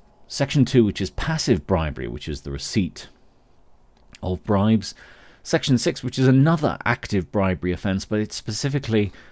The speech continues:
targeted at the bribery of foreign public officials. And finally, which is the subject of this podcast, under Section seven, the corporate offence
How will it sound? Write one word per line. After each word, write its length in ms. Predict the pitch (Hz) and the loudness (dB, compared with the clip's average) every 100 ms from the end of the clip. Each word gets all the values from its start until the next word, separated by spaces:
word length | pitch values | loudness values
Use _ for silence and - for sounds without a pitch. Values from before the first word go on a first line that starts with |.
| - | -8
targeted 720 | - 117 104 92 104 90 78 - | 0 0 0 0 2 2 0 -6
at 260 | 104 95 - - - - - - | -6 -4 -6 -14 -20 -20 -8 2
the 100 | 107 | 2
bribery 500 | 120 131 139 113 98 | 6 6 6 4 2
of 120 | 92 | 0
foreign 500 | - 117 98 87 80 - | 0 2 2 0 -4 -6
public 420 | 123 98 90 - - | -4 -2 -4 -6 -12
officials. 720 | 98 160 - 73 104 - - - - _ _ _ _ _ - - | -4 -2 -2 -4 -6 -8 -14 -20 -20 _ _ _ _ _ -20 -4
And 160 | - 120 | 0 2
finally, 540 | - 156 151 95 90 - - - - - - _ | 2 2 4 4 2 -2 -14 -20 -20 -20 -20 _
which 280 | - 107 - | -4 -4 -2
is 100 | 82 | -4
the 80 | 85 | -4
subject 380 | 85 78 78 90 | -4 -4 -6 -6
of 100 | 73 | -6
this 140 | 73 | -6
podcast, 720 | - 180 151 - 80 90 - - _ _ _ | -2 -2 -2 -4 -4 -6 -10 -16 _ _ _
under 160 | 147 151 | 0 2
Section 360 | 185 185 208 190 | 0 0 -2 -2
seven, 500 | - 98 104 107 - | -2 0 0 -2 -4
the 120 | 120 | -6
corporate 600 | - - 214 226 120 - | -6 -2 -2 -2 -4 -4
offence 520 | 95 95 82 92 - | -6 -4 -4 -6 -10